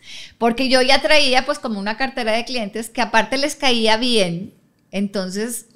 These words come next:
dije, "Me voy a ir acá". Obviamente son otros costos diferentes, me apoyan, sí, te apoyamos. Y el programa, pues, ay, bien que mal, ahí tenía un puntito.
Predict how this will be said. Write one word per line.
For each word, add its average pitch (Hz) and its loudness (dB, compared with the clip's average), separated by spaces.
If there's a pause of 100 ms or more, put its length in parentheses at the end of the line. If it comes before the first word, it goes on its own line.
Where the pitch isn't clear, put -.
(140)
dije, 196 -6
"Me 190 -4
voy 170 -4
a 180 -2
ir 208 -2
acá". 208 0
Obviamente 220 -2
son 214 -6
otros 202 -10
costos 220 -10
diferentes, 220 -8
me 220 -4
apoyan, 170 -8
sí, 175 -8
te 170 -12
apoyamos. - -12 (480)
Y 247 4
el 247 2
programa, 247 4
pues, 302 -6
ay, 277 -2
bien 247 -2
que 262 -4
mal, 226 -2
ahí 220 -2
tenía 233 -4
un 208 -4
puntito. 220 -4